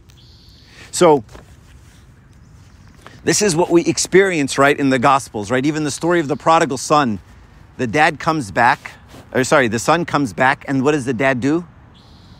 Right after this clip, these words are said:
It's all forgotten, right? And the dad throws his arms around him and says, "Never mind." It's as if none of it happened. My son was dead and now he's alive.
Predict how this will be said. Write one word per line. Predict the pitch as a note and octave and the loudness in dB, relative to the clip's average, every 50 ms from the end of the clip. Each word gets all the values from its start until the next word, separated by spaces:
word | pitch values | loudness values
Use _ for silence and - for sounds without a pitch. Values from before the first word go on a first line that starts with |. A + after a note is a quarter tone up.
| - - - - - - - - - - - - - - - - | -20 -20 -20 -20 -20 -20 -20 -20 -20 -20 -20 -20 -20 -20 -12 -4
It's | D#3 E3 - - - - - | -4 -4 -4 -4 -10 -4 0
all | - F3 F#3+ G3+ G3 | 2 4 4 4 2
forgotten, | - - F#3 F3 D3+ D#3+ D3 - - F2+ E2 - - - - - _ _ - - - - - _ - - _ - - - - - - - _ - - _ _ _ _ _ - - - | 0 0 0 2 2 2 2 0 -2 -10 -18 -18 -20 -20 -20 -20 _ _ -20 -20 -20 -20 -20 _ -20 -20 _ -20 -20 -20 -20 -20 -20 -20 _ -20 -20 _ _ _ _ _ -20 -14 -8
right? | - B2+ E3 G3 - - - - - - | -6 -4 -4 -6 -8 -16 -20 -16 -8 -4
And | C3+ C#3+ | -2 -2
the | C3+ | 0
dad | B2 E3 E3+ D#3+ - | 2 2 2 2 2
throws | - C#3+ D#3 E3+ D#3 C#3+ | 0 -2 -2 -2 -2 -4
his | D3 B2+ | -6 -2
arms | G2+ C#3+ D#3+ E3 D#3+ D3+ | 0 0 0 0 0 0
around | D3+ D3 D3+ D3+ D#3 D#3+ | 2 2 2 2 0 -2
him | D#3 C#3+ | -4 -6
and | C3 B2 | -6 -6
says, | - D#3 C#3+ C#3 A#2+ - - _ _ _ - | -4 -4 -4 -4 -6 -10 -16 _ _ _ -10
"Never | G#2+ A#2 B2 C#3 C#3 A#2 B2 B2+ | -6 -4 -2 0 0 0 0 0
mind." | A#2+ A2+ G#2+ G2+ F#2 E2 E2 - - - - _ _ _ _ _ - | 0 0 -2 -4 -6 -10 -14 -18 -20 -20 -20 _ _ _ _ _ -12
It's | - A#2+ - - | -12 -10 -8 -8
as | A2+ F#2+ | -4 -4
if | D#3+ - - | -4 -4 -4
none | C3+ C3+ C3+ C#3 D3 D3+ | -4 0 0 0 0 0
of | B2+ | -2
it | C3 A2+ | -4 -2
happened. | G#2 G#2 F#2 - - D#2+ D2 D2 - - - - - - - - | -2 -2 -2 -4 -8 -16 -16 -16 -20 -20 -20 -20 -20 -20 -8 -2
My | A#2+ C3 B2+ A#2+ | 0 0 0 0
son | - - - - D3+ E3 F3 E3 C3+ | -4 -6 0 2 2 2 2 0 -2
was | A#2 A2 E2+ D2+ | -2 -4 -6 -4
dead | - C3 C3+ D3+ D#3+ - - | -2 0 0 0 0 -2 -6
and | A#2+ A2 A2+ | -8 -6 -4
now | B2+ B2+ C3+ | -2 -2 -4
he's | B2+ A#2 A#2 F#2+ | -4 -6 -8 -6
alive. | - G2 F#2+ F2+ E2+ D#2+ D#2 D#2 | -6 -4 -4 -2 -4 -4 -6 -10